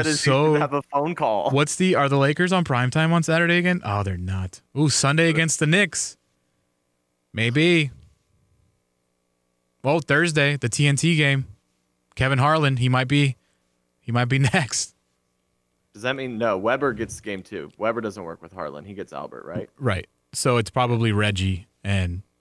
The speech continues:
Speaker 2: Kevin Harlan.
Speaker 1: Nice.
Speaker 2: Yeah, five P M, Toronto Raptors. Here's the schedule until we talk to people again. At Toronto, at Detroit, at the Knicks for a nine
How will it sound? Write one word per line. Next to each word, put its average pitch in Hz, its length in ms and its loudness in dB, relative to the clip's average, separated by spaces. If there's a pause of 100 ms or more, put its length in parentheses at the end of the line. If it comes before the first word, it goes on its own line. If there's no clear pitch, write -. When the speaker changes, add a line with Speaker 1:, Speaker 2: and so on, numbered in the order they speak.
(120)
Speaker 2:
Kevin 104 240 -4
Harlan. 87 320 -8 (580)
Speaker 1:
Nice. 104 640 -6
Speaker 2:
Yeah, 107 520 -2
five 120 240 -2
P 139 160 2
M, 127 260 2
Toronto 127 360 0
Raptors. 127 540 0 (340)
Here's 165 160 0
the 175 60 2
schedule 151 540 0
until 139 260 0
we 127 100 2
talk 127 240 0
to 123 140 -2
people 113 340 -2
again. 98 320 -2 (640)
At 139 240 -2
Toronto, 143 680 2 (760)
at 123 260 -2
Detroit, 147 500 0 (640)
at 120 260 -2
the 160 80 0
Knicks 143 400 2
for - 180 -2
a 143 120 2
nine 117 560 2